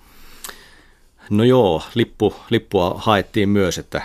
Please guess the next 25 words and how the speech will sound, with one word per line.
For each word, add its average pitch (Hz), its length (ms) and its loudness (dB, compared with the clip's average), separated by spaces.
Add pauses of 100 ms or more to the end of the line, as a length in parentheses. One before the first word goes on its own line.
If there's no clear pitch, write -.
(160)
voisi 87 180 -4
sanoa, 85 260 -2
että - 160 -10
Suomi 90 440 -4 (200)
etsi 95 280 -2
siinä 87 240 -2
ensimmäisenä 85 600 -4 (520)
elinkuukausina 85 1080 0
niin 80 160 -4
identiteettiään 82 800 -2
ja 78 80 -6
sitten - 280 -10
myöskin - 360 -8
tätä - 200 -8
omaa 82 240 -2
lippuaan. - 540 -6 (840)
Eli 85 80 -2
silloinhan 82 400 -2
tosiaan 82 440 2 (920)
valittiin 87 460 0
tämmönen 80 440 -4 (1000)
punakeltainen 80 800 -2 (300)
leijonalippu. 80 640 -2 (1200)
Ja 82 80 0
sitten 80 520 -2